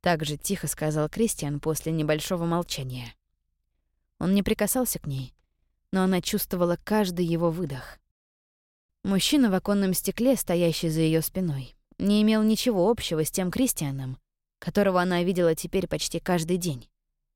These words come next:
Он был таким же, каким она видела его там,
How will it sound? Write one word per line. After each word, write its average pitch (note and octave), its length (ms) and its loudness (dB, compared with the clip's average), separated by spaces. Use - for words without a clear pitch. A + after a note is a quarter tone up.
Он G3 160 2
был G3+ 120 4
таким A3+ 380 0
же, D3 200 -2
каким G#3 320 0
она G3 160 2
видела F#3 300 4
его F3 260 4
там, E3 300 -2